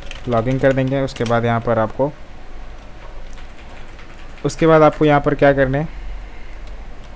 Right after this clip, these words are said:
यहाँ पर login जब करेंगे उसके बाद आपको password type करना है। Password यहाँ पर जो भी होगा password type कर देंगे और then आपको login करनी होती है जो भी आपका है,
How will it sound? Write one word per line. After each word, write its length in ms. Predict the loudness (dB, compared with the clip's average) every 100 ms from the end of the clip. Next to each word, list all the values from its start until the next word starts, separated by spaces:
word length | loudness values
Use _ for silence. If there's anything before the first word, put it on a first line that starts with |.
| -12 -12 -12 -12 -12 -12 -12 -14 -14 -16 -16 -14 -14 -14 -14 -14 -14 -14 -14 -14 -10 -4
यहाँ 120 | -2
पर 100 | 2
login 300 | 4 4 4
जब 140 | 4 4
करेंगे 280 | 2 2
उसके 220 | 0 2 4
बाद 120 | 4
आपको 320 | 4 2 0
password 460 | 4 6 6 4 4
type 200 | 2 0
करना 200 | -4 -2
है। 60 | 0
Password 300 | 0 0 0
यहाँ 120 | 0
पर 140 | 0
जो 100 | 0
भी 100 | 2
होगा 140 | 2 2
password 360 | 2 2 2
type 200 | 2 2
कर 80 | 0
देंगे 240 | 0 0
और 180 | 2 2
then 180 | 2 0
आपको 260 | 0 -2 -2
login 340 | 0 0 -2
करनी 200 | -2 -4
होती 260 | -4 -6 -6
है 160 | -8 -10 -12 -14 -14 -16 -12 -6
जो 120 | -4
भी 100 | -2
आपका 260 | -2 -2 -6
है, 220 | -6 -8